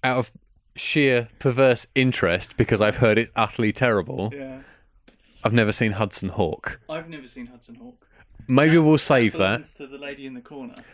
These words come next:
Speaker 1: Maybe she could write us a pitch and
Speaker 2: Yeah.
Speaker 1: we can do that another day, but let's
Speaker 2: Yeah.
Speaker 1: put that there. Okay, so that's two out of five. Something else I know the lady in the corner likes quite a lot,
Speaker 2: Right.
Speaker 1: and I realise I don't think I've ever seen,
Speaker 2: Okay.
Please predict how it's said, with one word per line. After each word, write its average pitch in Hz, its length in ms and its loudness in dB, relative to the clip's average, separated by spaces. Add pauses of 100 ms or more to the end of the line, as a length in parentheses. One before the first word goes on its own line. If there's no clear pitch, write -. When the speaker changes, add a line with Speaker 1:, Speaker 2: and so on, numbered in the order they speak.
(160)
Speaker 1:
Maybe 147 220 4
she 143 180 2
could 110 160 0
write 120 180 6
us 113 100 0
a 110 40 -2
pitch 98 480 0
and 104 160 -2
Speaker 2:
Yeah. 104 60 -2
Speaker 1:
we 107 100 2
can 107 180 -2
do 107 160 2
that 101 160 0
another 101 240 -4
day, 87 400 -2
but - 120 -10
let's 117 180 -4
Speaker 2:
Yeah. - 60 -20
Speaker 1:
put - 160 -6
that 101 180 -6
there. 90 240 -10 (280)
Okay, - 300 -10
so - 140 -6
that's 113 120 -2
two 110 180 0
out 90 120 -2
of - 60 -12
five. - 320 -10 (1040)
Something 160 340 2
else 156 220 0
I 113 80 0
know 101 180 2
the 101 100 0
lady 98 240 0
in 95 80 -2
the 95 60 -4
corner 95 240 0
likes 87 260 -2
quite 95 220 -2
a 87 60 -2
lot, 82 320 -2
Speaker 2:
Right. 127 320 -18
Speaker 1:
and 104 140 0
I 98 80 0
realise 92 440 0
I 117 100 0
don't 139 340 -2
think 185 380 0
I've 104 160 2
ever 92 180 -4
seen, 87 480 -6
Speaker 2:
Okay. 135 340 -20